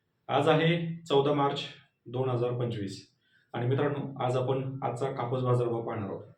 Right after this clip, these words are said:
तर कापूस बाजारभावामध्ये या आठवड्यामध्ये आपल्याला तेजी पाहायला मिळते आणि सांगितल्याप्रमाणे जवळजवळ आज तिसरा दिवस आहे,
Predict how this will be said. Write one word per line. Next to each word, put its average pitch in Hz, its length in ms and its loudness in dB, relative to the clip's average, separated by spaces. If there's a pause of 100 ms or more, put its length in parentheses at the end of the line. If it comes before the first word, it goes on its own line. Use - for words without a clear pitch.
(560)
तर 175 80 0
कापूस 175 280 2
बाजारभावामध्ये 143 760 4
या 127 100 2
आठवड्यामध्ये 127 420 2
आपल्याला 120 260 0
तेजी 113 180 -2
पाहायला 107 240 -4
मिळते 95 320 -10 (340)
आणि 117 140 -6
सांगितल्याप्रमाणे 131 840 -2 (380)
जवळजवळ 127 380 2
आज 127 240 4 (220)
तिसरा 127 260 -4
दिवस 127 260 0
आहे, - 240 -4